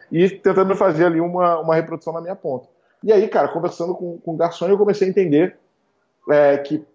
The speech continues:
puta, é admitir fraqueza que gera engajamento. Eu, eu, eu, os meus posts eram posts soberbos, onde eu falava que eu era diretor, que eu tinha conquistado o resultado,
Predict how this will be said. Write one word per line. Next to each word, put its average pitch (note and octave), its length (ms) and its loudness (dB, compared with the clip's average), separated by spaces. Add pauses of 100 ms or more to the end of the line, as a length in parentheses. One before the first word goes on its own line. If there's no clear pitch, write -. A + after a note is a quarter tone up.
puta, D3+ 280 -2
é C#3+ 140 2
admitir C#3+ 380 -2
fraqueza E3 600 2
que D3 140 -8
gera C3+ 240 2
engajamento. C#3+ 920 -2 (200)
Eu, D3 340 2 (320)
eu, D3 120 2 (100)
eu, D3 360 2
os D3 120 -2
meus D#3+ 220 0
posts E3 420 -2
eram D#3+ 200 0
posts - 540 -10 (200)
soberbos, D3+ 800 2
onde D3 120 -10
eu D3+ 60 -6
falava D3 380 -4
que C#3+ 140 -6
eu C#3 40 0
era C#3+ 140 0
diretor, C#3+ 640 2
que - 80 -8
eu C3 40 -10
tinha D#3 140 -8
conquistado C#3+ 320 -6
o C#3 40 -2
resultado, C3+ 640 2